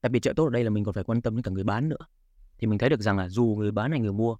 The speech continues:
thật ra bản chất mình cũng đều phải nhìn vào những cái mối quan tâm có thể đại diện bằng cái từ gọi là nhu cầu hoặc sâu hơn là insight của họ để mình tìm ra đâu là cái cơ hội mình có thể giải quyết nó tốt nhất. Thế thì em có một cái hỏi đây là ok,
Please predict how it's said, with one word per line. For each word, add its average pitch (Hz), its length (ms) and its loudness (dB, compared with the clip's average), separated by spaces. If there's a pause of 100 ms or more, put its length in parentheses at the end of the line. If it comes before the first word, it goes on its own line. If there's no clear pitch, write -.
(300)
thật 113 80 0
ra 131 80 2
bản 107 180 0
chất 156 160 0
mình 104 140 -2
cũng 123 200 -4
đều 117 160 2
phải 95 140 -4
nhìn 98 220 0
vào 95 180 -2
những 107 140 -6
cái 131 180 -2 (260)
mối 143 360 2
quan 139 220 2
tâm 120 220 -2 (380)
có 143 100 -4
thể 110 140 2
đại 110 220 0
diện 123 180 0
bằng 104 80 -2
cái 120 80 -2
từ 120 120 -2
gọi 98 140 -6
là 98 60 -6
nhu 110 180 -2
cầu 90 260 -2 (320)
hoặc - 180 -2
sâu 123 160 2
hơn 117 140 0
là 127 80 0
insight 113 400 -2
của 87 100 -6
họ 98 160 0
để 98 100 -4
mình 95 140 -4
tìm 98 200 -2
ra 104 140 -4
đâu 117 240 2 (280)
là 95 160 -2
cái 107 160 0
cơ 127 180 2
hội 104 200 -2
mình 98 160 0
có 110 60 -6
thể 107 100 -4
giải 90 140 -2
quyết 135 160 -4
nó 120 60 -6
tốt 127 160 -2
nhất. 151 140 0
Thế - 60 -6
thì 123 180 2
em 160 360 2
có 180 120 -2
một 151 140 -4
cái 131 180 -2
hỏi 127 260 -2
đây 123 120 -4 (580)
là 117 160 0
ok, 127 140 0